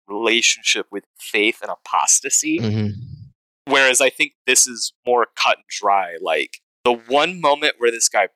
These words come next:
Speaker 1: prays, where you really see it, he's in his tent and he's praying to go home.
Speaker 2: Yeah.
Speaker 1: He's in the tent and the wind is whipping so hard it blows his candle out even while it's in the tent.
Speaker 2: <laughs>
Speaker 1: And the one thing that he's praying for is to get the fuck out of here.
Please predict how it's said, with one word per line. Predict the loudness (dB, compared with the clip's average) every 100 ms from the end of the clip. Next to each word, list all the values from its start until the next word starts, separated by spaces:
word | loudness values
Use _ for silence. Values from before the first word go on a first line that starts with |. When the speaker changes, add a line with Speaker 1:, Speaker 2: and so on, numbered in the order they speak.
| -8
Speaker 1:
prays, | 0 0 0 0 0 0 _ _ -10
where | -10
you | -10 -4
really | -4 0
see | 2 0 0
it, | -4 -4 _ _
he's | -2 0
in | 0
his | -2 -4 -2
tent | 0 0 -2 -6
and | -4
he's | -4 -4
praying | 0 -2 -2
to | -4
go | -2 0
home. | 2 0 2
Speaker 2:
Yeah. | 0 0 -8 -16 -18 -20 _ -4
Speaker 1:
He's | -2
in | 0 0
the | -2
tent | 0 0 0
and | -2
the | -2
wind | -2 -2 -2 -2
is | -2 -2 _ -4
whipping | -2 0 -2 -2
so | 2 4 4 4 2
hard | 2 2 0
it | -6 -6
blows | 0 2 2
his | -2
candle | -2 -4 -4 -2
out | 0 0 -2
even | -10 -12 -2
while | 0 0
it's | -6
in | -10
the | -10
tent. | -6 -4 -2
Speaker 2:
<laughs> | -4 -6 -14 _ -2
Speaker 1:
And | 0
the |
one | 0 0 0
thing | 0 -2
that | 0
he's | -2
praying | -2 -2 -2 -4
for | -6
is | -2
to | -2
get | -6
the | -12
fuck | -4 -2 2
out | 0
of | 2
here. | 0 0